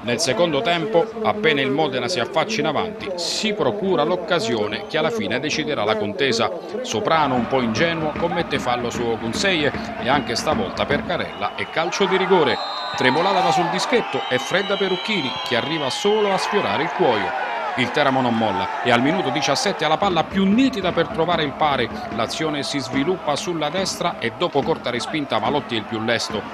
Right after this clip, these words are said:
Gagno è straordinario per istinto e reattività, ma nel replay è apprezzabile soprattutto la coordinazione del sette biancorosso.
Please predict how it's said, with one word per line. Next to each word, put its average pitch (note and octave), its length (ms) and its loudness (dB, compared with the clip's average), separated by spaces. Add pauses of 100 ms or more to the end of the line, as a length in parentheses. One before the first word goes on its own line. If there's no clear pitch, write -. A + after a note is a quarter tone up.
(220)
Gagno D#3 400 6
è D#3+ 60 2
straordinario D#3+ 840 4
per B2 160 2
istinto E3 500 -2
e - 20 0
reattività, A#2 640 2 (280)
ma G#2 120 0
nel C3+ 160 2
replay C#3+ 560 0
è B2 120 2
apprezzabile B2+ 840 2
soprattutto D#3+ 680 -2
la F3+ 140 2
coordinazione E3 880 -2
del F3 140 -2
sette D3+ 340 -2
biancorosso. B2 640 -4